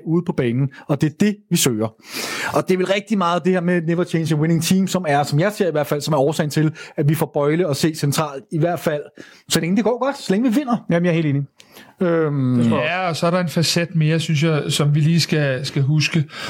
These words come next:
Speaker 3: Og det er, at, øh, at, at jeg er med på, at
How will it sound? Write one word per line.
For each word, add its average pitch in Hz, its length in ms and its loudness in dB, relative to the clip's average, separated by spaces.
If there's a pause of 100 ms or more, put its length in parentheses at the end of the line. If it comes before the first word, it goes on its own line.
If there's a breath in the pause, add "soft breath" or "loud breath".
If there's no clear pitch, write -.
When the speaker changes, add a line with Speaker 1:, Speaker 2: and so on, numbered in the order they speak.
(140)
Speaker 3:
Og 131 100 0
det 151 140 2
er, 147 100 0 (160)
at, 139 280 -4
øh, 127 340 0 (360 loud breath)
at, 143 260 -4
at 143 220 -4 (120)
jeg 156 140 2
er 151 40 0
med 175 180 0
på, 175 200 2
at 139 200 0